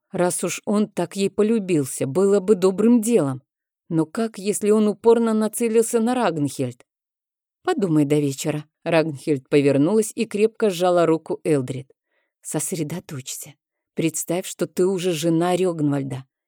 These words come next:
Это правда? Тебе нравится?» «Мне-то нравится», угрюмо ответила Элдрид.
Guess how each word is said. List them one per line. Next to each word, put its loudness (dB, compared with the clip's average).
Это -2
правда? -4
Тебе 0
нравится?» -2
«Мне-то 2
нравится», 0
угрюмо 0
ответила 2
Элдрид. 0